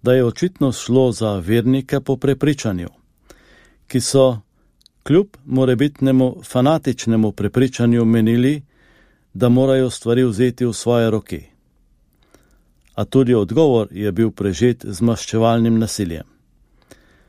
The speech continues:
Tudi karikaturisti so vzeli stvari v svoje roke ter natisnili še več izvodov znanega časopisa. Zaradi solidarnega maščevanja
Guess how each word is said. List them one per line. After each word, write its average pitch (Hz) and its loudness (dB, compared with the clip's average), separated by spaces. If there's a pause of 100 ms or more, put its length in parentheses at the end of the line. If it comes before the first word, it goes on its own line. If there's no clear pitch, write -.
(220)
Tudi 143 2 (160)
karikaturisti 131 0
so 113 -2
vzeli 113 2
stvari 107 -2
v 104 -2
svoje 120 0
roke 92 -6 (720)
ter 127 2
natisnili 123 0
še 156 0
več 143 -2
izvodov 113 0
znanega 107 0
časopisa. 104 -8 (1200)
Zaradi 120 2
solidarnega 120 0
maščevanja 107 0